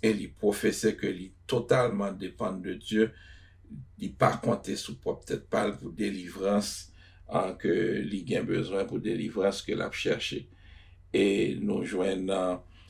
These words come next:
c'est ça qui, qui rend ni possible pour que Josaphat, c'est, c'est cinq ingrédients ça, que nous joignons dans la prière Josaphat.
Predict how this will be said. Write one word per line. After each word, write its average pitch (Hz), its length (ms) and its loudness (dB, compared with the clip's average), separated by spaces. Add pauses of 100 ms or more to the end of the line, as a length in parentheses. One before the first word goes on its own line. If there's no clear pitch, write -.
(100)
c'est 95 240 0
ça 110 420 4
qui, 107 600 -6
qui - 640 -6
rend 92 140 2
ni 95 220 -4
possible 107 640 -2 (420)
pour - 140 -6
que 90 180 -2
Josaphat, 95 760 -2
c'est, - 340 -6 (320)
c'est 104 240 -2
cinq 110 380 2
ingrédients - 560 -2
ça, 98 240 0 (120)
que - 80 -2
nous 95 280 -2
joignons 107 440 4 (340)
dans - 80 -4
la - 60 0
prière 92 600 0
Josaphat. - 720 -2